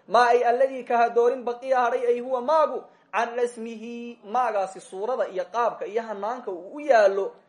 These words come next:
ha ka bedelin," buu ku leeyahay. Hadday xaraka tahayna xarakada ku daa, hadday sukuun tahayna sukuunka ku daa. Saxiix wala laa? "Taquul," waxaad odhanaysaa buu yidhi, "yaa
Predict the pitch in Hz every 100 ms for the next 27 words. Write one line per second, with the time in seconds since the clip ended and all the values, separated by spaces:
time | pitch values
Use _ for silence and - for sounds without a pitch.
0 | _ _ 190 - 240 226 247 233 233 214
1 | 214 156 185 - 240 220 240 247 247 233
2 | 208 262 240 220 226 190 277 226 - -
3 | - 190 220 226 226 233 233 233 226 214
4 | 233 240 233 233 196 233 233 233 - -
5 | _ _ _ 202 240 233 240 269 - -
6 | - - - 196 202 240 247 240 240 240
7 | 240 240 240 240 240 240 240 240 233